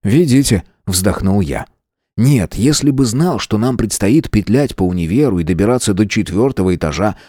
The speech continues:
то мог бы и отказаться. И чего декан не воспользовалась порталом? Я бы еще информацию подсобрал».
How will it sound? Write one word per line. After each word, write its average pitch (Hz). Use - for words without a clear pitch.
то 185
мог 185
бы 143
и 123
отказаться. 101
И 90
чего 87
декан 120
не 117
воспользовалась 107
порталом? 95
Я 117
бы 139
еще 127
информацию 104
подсобрал». 95